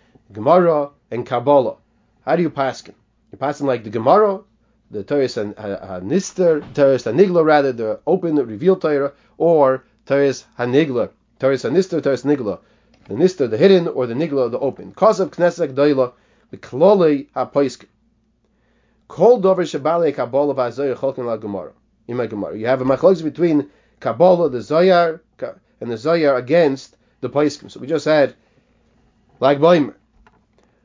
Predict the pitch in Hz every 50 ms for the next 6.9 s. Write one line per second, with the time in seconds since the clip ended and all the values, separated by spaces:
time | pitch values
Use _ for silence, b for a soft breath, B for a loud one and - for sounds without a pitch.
0 | _ _ _ _ _ _ _ _ _ _ _ _ _ _ _ _ _ - 127 147
1 | 185 190 185 147 127 165 180 147 139 185 208 190 - 185 160 147 - 151 135 131
2 | 139 139 143 143 139 135 127 131 117 - - 107 101 - - - 98 - - -
3 | 160 185 196 185 - 175 160 151 160 160 151 139 - - 117 127 131 160 190 196
4 | 180 165 - - 151 151 143 - - 95 104 92 113 123 131 - 180 196 190 151
5 | 147 151 139 147 160 147 139 120 - - 175 175 147 131 113 104 104 135 160 175
6 | 175 156 139 120 110 104 101 - 98 98 151 185 220 226 226 214 208